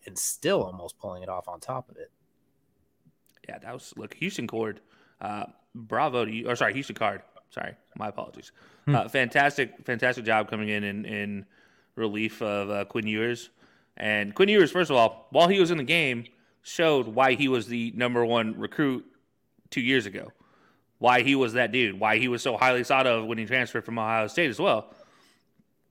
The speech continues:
Speaker 2: This is why he transferred back to Texas. He wanted to bring Texas back to being back,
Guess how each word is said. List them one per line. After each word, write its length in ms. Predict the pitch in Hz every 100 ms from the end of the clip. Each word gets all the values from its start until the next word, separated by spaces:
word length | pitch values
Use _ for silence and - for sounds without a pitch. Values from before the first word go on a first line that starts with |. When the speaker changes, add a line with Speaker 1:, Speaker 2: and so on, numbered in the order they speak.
| _ - 127
Speaker 2:
This 100 | 104
is 160 | 95
why 200 | 180 170
he 100 | 165
transferred 300 | 113 110 107
back 140 | 113 -
to 60 |
Texas. 340 | 113 143 - 101
He 120 | 110
wanted 220 | 110 117
to 60 | 120
bring 180 | 110 113
Texas 340 | 117 104 110
back 360 | 117 110 110 -
to 240 | 117 107
being 480 | 104 113 101 101 101 _ _ _ _ _ _ _ _ _
back, 420 | 135 123 110 -